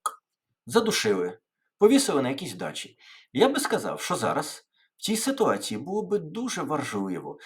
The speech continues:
представити нашій владі і нашій пенітенціарній системі до Паші таку охорону і так про нього дбати, тому що в мене таке враження, що на Москві теж пам'ятають історію, теж пам'ятають про попа Гапона,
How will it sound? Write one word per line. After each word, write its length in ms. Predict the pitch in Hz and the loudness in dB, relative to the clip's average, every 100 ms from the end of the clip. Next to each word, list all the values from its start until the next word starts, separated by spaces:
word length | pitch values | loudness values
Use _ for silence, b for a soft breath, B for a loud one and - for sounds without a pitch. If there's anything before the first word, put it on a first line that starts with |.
| B B | B B
представити 640 | - - - 233 226 143 - | 0 2 2 0 2 2 0
нашій 320 | 180 170 123 | 0 -2 -2
владі 500 | 117 151 170 92 87 | -2 0 -2 -2 -4
і 80 | 101 | -2
нашій 280 | 135 123 123 | -2 -2 -4
пенітенціарній 1160 | 120 117 117 123 113 - - - 127 117 110 | -2 -2 0 -2 -2 -6 -10 -4 -2 -2 -4
системі 580 | - 220 - 170 165 - B B B | -4 -6 -6 -4 -4 -6 B B B
до 100 | 117 | -2
Паші 280 | - - 139 | 2 2 0
таку 460 | - 131 - - | 0 -4 -4 -4
охорону 500 | - - - 151 180 151 | -4 -2 0 0 -2 -6
і 80 | 104 | -2
так 280 | 185 196 | -2 -2
про 120 | - 143 | -2 0
нього 240 | 156 113 | 0 0
дбати, 460 | 117 220 240 - - B B B | 2 0 0 -4 -12 B B B
тому 120 | 165 | 0
що 140 | 185 | 4
в 40 | 196 | 4
мене 200 | 220 202 | 4 2
таке 200 | - 208 | 2 0
враження, 340 | 220 208 170 | 2 0 0
що 440 | 139 - - 180 - B B | 0 0 2 0 0 B B
на 100 | 160 | 0
Москві 600 | 180 180 - 214 262 - B B _ | 2 0 0 2 2 2 B B _
теж 240 | 240 226 | 2 2
пам'ятають 640 | - - 240 - 120 120 131 | 2 2 0 2 2 0 0
історію, 520 | 123 - 220 135 117 | -2 2 4 4 2
теж 160 | - - | 0 0
пам'ятають 720 | 139 139 139 170 160 139 - | 0 0 2 2 2 0 0
про 380 | 139 131 127 - | 2 4 4 2
попа 320 | - - 139 | -4 0 0
Гапона, 600 | 117 - 202 233 185 - | 0 -2 -4 -4 -4 -6